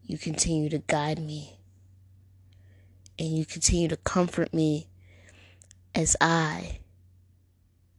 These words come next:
start to heal and grow in your love. God, I pray these things in your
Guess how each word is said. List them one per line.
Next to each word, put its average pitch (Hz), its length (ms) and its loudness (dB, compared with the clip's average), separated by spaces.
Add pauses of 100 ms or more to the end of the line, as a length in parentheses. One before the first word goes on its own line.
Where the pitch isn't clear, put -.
(960)
start - 440 0
to - 200 -2
heal - 720 0 (1040)
and 160 160 0
grow 160 500 0 (240)
in 151 160 -4
your 160 160 -10
love. 180 480 -14 (2750)
God, 151 240 2
I 147 180 0
pray 170 300 2
these 170 320 -2
things 165 320 0
in 165 240 -6
your 165 160 -6